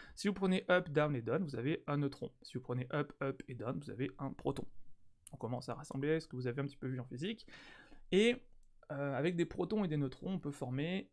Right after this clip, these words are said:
des atomes. Donc les atomes seront un noyau, un nucléus en fait, euh, qui sera un, un rassemblement comme ça de, de particules subatomiques type neutron-proton,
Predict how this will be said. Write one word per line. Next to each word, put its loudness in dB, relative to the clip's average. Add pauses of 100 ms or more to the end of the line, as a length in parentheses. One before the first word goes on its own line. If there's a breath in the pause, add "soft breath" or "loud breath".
(160)
des 0
atomes. -2 (280)
Donc -10
les -4
atomes 2
seront -4
un 0
noyau, 2
un -10
nucléus -6
en -6
fait, -8 (200)
euh, -4 (360)
qui -14
sera 0
un, 0 (560 loud breath)
un -6
rassemblement 0
comme -4
ça 0
de, -4
de -6
particules -10
subatomiques -6
type -10
neutron-proton, 0